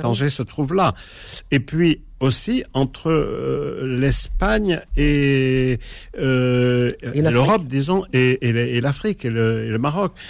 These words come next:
Speaker 1: Et, euh, ça, c'est, c'est très important. Et un écrivain espagnol a écrit, euh, là-dessus, c'est Goitisolo.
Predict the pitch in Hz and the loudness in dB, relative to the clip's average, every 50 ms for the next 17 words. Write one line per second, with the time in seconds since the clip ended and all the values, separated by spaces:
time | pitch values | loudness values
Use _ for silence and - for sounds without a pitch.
0 | - - - - - - 139 131 135 131 131 127 127 127 123 120 120 120 120 120 | -20 -20 -20 -18 -6 0 2 4 4 4 4 4 4 4 4 4 4 4 2 2
1 | 120 117 110 - - - - - - 170 170 - - - 131 127 120 120 117 110 | 2 0 0 -4 -6 -10 -12 -6 -2 -2 -2 -2 -2 0 2 4 4 4 2 0
2 | - - 123 - - 139 131 131 131 120 139 156 170 170 143 131 135 143 139 - | -2 -6 -8 -6 -2 0 0 0 0 0 0 -2 0 2 2 2 2 2 0 -2
3 | 131 135 143 135 - - 135 135 143 151 147 135 123 117 120 113 - - - 151 | -2 0 0 0 0 0 0 2 4 4 4 4 2 2 0 0 -2 -4 -2 0
4 | 143 131 - - - - - - - - - - - 131 127 123 123 123 120 117 | 0 0 0 -4 -10 -20 -20 -18 -18 -20 -18 -12 -8 -4 -2 0 0 0 0 0
5 | 117 117 117 117 113 123 120 117 - - 143 139 - - 123 110 123 131 120 - | -2 -2 -4 -2 -2 -2 -2 -2 -4 -4 -4 -4 -2 -2 0 0 2 0 0 0
6 | 131 120 - - 131 120 113 107 95 | -2 -4 0 0 0 2 2 0 -2